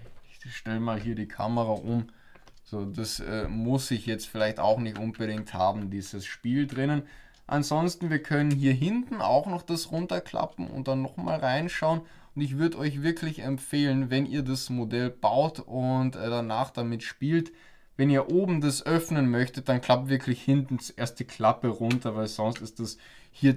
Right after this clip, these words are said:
oben zum Öffnen irgendwie mit dem Fingernagel, das ist mühsam. Am besten Klappe runter und dann hoch. Das ist nett gebaut hier, wie das, äh, auf den Seiten fixiert ist. Es hält grad, das hier in der Mitte ist übrigens, na, Fokus, dieses längere Lichtschwert,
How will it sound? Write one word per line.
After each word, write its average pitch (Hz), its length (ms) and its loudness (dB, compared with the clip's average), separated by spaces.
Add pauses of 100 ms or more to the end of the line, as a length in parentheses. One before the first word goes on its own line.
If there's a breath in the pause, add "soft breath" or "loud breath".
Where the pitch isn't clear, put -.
oben 131 320 2
zum - 260 -4
Öffnen 131 340 0
irgendwie 135 220 0
mit 131 160 -2
dem 123 80 0
Fingernagel, 131 840 2
das 110 240 -2
ist - 360 -4
mühsam. 127 800 4
Am - 100 -20
besten 113 460 -4
Klappe 110 380 2
runter 113 540 0
und 101 220 -8
dann 107 280 0 (440 soft breath)
hoch. 214 300 2 (420 soft breath)
Das 180 140 0
ist 185 100 0
nett 143 300 4
gebaut - 480 0
hier, 143 240 0
wie 131 140 4
das, 131 280 2
äh, 117 80 -2
auf 120 220 4
den 143 120 4
Seiten 127 420 4
fixiert 160 580 0
ist. 147 100 -6
Es 127 240 -6
hält 170 320 2
grad, 117 400 2
das 151 160 -6
hier 147 140 -2
in 139 80 -2
der 135 80 2
Mitte 143 260 0
ist 135 160 -4
übrigens, 131 580 -4
na, 127 140 -6
Fokus, 131 580 -8 (480 loud breath)
dieses 120 200 -2
längere 120 420 4
Lichtschwert, 143 920 2